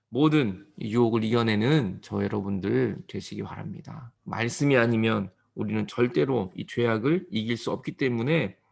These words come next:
말씀을 간직하라고 말씀하고 있는 것입니다. 같이 기도하겠습니다. 하나님 아버지, 오늘도 우리가 하나님의 말씀으로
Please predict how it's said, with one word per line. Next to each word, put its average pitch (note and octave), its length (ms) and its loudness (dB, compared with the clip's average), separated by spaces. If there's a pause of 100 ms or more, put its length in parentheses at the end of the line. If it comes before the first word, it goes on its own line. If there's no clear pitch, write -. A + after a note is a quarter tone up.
말씀을 A2+ 540 -4
간직하라고 G#2+ 880 -4 (280)
말씀하고 F#2 600 -6
있는 G2+ 280 -4
것입니다. - 600 -14 (240)
같이 - 180 -20
기도하겠습니다. A2+ 800 -8
하나님 B2 320 -6
아버지, A2 280 -8
오늘도 A#2 640 -4 (320)
우리가 A2 180 -4
하나님의 C3 360 -2
말씀으로 A#2 800 -4